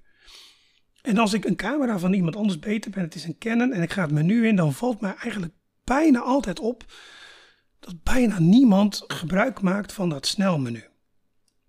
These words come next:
En wees even eerlijk naar jezelf. Kan jij die dingen die je af en toe nodig hebt, heel makkelijk terugvinden in het menu? Nou, ik niet. Ik ben altijd aan het zoeken.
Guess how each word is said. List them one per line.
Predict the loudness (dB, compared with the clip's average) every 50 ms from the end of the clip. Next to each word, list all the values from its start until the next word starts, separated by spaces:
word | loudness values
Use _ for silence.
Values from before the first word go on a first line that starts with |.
| _ _ _ _ _ _ _ _ _ _ _ -20 -20 -20 -8
En | -2 0 0 0 0 -4 _ _ _ _ _ _ _ _ _ _ _ _
wees | -2 0 2 2 2
even | 2 0 -2 -4 -4
eerlijk | -2 0 0 0 -2 -2
naar | -2 0 0
jezelf. | 0 0 0 -2 -2 -2 -4 -6 -10 _ _ _ _ _ -20 -20 -20 -20 _ _ _ _ _ _ _ _
Kan | 0 2 2 4
jij | 4 2 2 2
die | 0 -4 -2
dingen | 0 2 2 4 4 2 2 0 -4 -8
die | -6 -4 -4 -2
je | -2 -4 -4 -6 -10 _ _ _ _ _ _ _
af | -6 -4 -4 -4 -4 -6
en | -4
toe | -2 0 0
nodig | 0 0 0 -2 -4 -6 -6
hebt, | -6 -8 -8 -10 -14 -20 _ _ _ _ _ _ _ _ _ _ _
heel | _ -10 -4 0 2 4
makkelijk | 4 4 2 0 -2 -4 -6 -6 -6
terugvinden | -8 -10 -10 -10 -8 -6 -4 -4 -4 -4
in | -4
het | -6 -6 -6
menu? | -6 -6 -6 -6 -8 -10 _ _ _ _ _ _ _ _
Nou, | _ -20 -20 -20 _ _ _ _ _ _ _
ik | _ 0 0 0 0
niet. | -2 -2 -4 -4 -6 -8
Ik | -8 -8 -8
ben | -8 -10 -10 -8
altijd | -4 -4 -4 -4 -2 -2 0
aan | 0 0
het | 0 -2 -4
zoeken. | -6 -8 -8 -10 -16 -20 -20